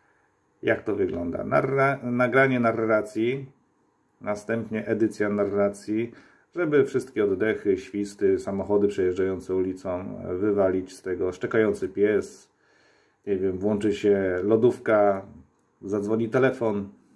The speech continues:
różne rzeczy się mogą zdarzyć. No, potem, y, po nagraniu narracji i edycji, no to trzeba przygotować tablicę.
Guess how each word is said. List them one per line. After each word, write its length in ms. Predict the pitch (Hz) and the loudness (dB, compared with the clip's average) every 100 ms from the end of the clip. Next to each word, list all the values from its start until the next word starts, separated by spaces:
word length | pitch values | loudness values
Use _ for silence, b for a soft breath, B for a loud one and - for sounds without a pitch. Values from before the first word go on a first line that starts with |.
| _ _ _ 147 | _ _ _ 0
różne 300 | 135 107 90 | 0 0 -4
rzeczy 260 | 90 - | -4 -6
się 140 | - 90 | -10 -8
mogą 260 | 85 85 | -8 -8
zdarzyć. 400 | 87 87 98 - b b b b b b _ - | -4 -2 -2 -8 b b b b b b _ -6
No, 280 | 87 80 80 | -2 -2 0
potem, 420 | 170 - 151 139 - - _ _ _ _ - | 0 2 2 0 -4 -16 _ _ _ _ -12
y, 540 | 98 - - - - - _ _ | -10 -8 -10 -12 -14 -18 _ _
po 160 | - 120 | 0 2
nagraniu 480 | 113 104 107 104 101 | 2 2 2 2 0
narracji 520 | 98 95 104 101 98 | -2 2 2 2 -4
i 80 | 92 | -2
edycji, 640 | 95 90 - 113 131 160 135 | -2 -2 -4 -4 -4 -4 -8
no 140 | 139 139 | -10 -6
to 340 | 135 135 135 - _ | -2 -2 -4 -10 _
trzeba 260 | - 110 113 | -10 -4 -2
przygotować 580 | 113 101 101 98 95 - | 0 0 2 0 0 0
tablicę. 500 | 98 87 82 76 | -2 0 -4 -6